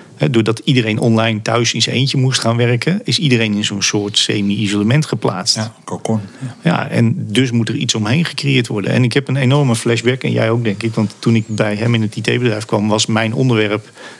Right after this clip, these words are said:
Speaker 1: ehm, het nieuwe werken, de New World of Work van, eh, van Bill Gates. Ehm, dat bood voor het eerst tooling om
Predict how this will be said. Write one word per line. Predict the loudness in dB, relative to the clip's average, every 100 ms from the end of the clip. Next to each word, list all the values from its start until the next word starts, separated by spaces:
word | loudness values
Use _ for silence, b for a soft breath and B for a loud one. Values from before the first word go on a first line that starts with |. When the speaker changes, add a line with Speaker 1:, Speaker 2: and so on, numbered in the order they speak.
| B
Speaker 1:
ehm, | -2 0 0 -2 -4 B B B
het | -2 0
nieuwe | 2 2
werken, | 2 0 -2 -2
de | 0
New | 2 4
World | 4 2
of | 2
Work | 2 2 -2 -12 -12
van, | -4 -2 0 0
eh, |
van | 0 2
Bill | 2 2
Gates. | 0 0 -2 -6 B B B B B -2
Ehm, | 0 0 0
dat | 0 -2 -16 _ -6
bood | -4 0 2 2
voor | 0 -2
het | 0
eerst | -2 0
tooling | 0 2 2 0
om | 2 2 0